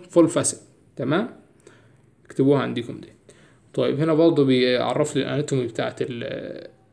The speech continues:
الريبس، تقريبًا قلناها في المحاضرة الأولى ديت،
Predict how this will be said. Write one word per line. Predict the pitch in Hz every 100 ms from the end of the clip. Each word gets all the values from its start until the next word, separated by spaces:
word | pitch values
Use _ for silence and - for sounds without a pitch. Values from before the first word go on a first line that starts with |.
| -
الريبس، | 135 180 - - -
تقريبًا | - 147 143
قلناها | 135 143 147
في | 135
المحاضرة | 120 113 139 135
الأولى | 120 147 156
ديت، | 147 170 185